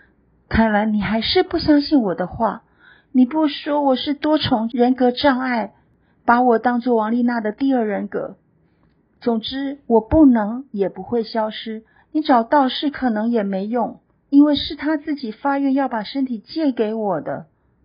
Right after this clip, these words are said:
蔡思阳没料到会是这样的答案，陷入思考。把身体借给裘之恩，这的确很像王阿姨会许的愿。可是她不要自己的人生了吗？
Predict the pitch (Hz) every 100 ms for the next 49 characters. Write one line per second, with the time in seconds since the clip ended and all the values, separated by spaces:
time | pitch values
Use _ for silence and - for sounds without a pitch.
0 | _ _ _ _ _ _ _ _ _ _
1 | - 320 285 277 233 226 214 233 247 226
2 | 233 220 254 240 220 - 262 202 170 165
3 | 165 190 170 - 220 208 202 - 208 208
4 | 151 - _ _ _ _ _ - 170 -
5 | 220 220 170 - 226 190 165 151 - 170
6 | - 220 220 233 _ _ _ _ _ _
7 | _ _ _ _ _ - 202 175 160 196
8 | 165 151 190 170 165 196 220 190 190 -
9 | 240 - 302 156 180 208 - - _ _
10 | _ _ _ - 254 339 320 339 359 359
11 | 330 359 359 311 240 233 247 - 311 294
12 | 262 262 269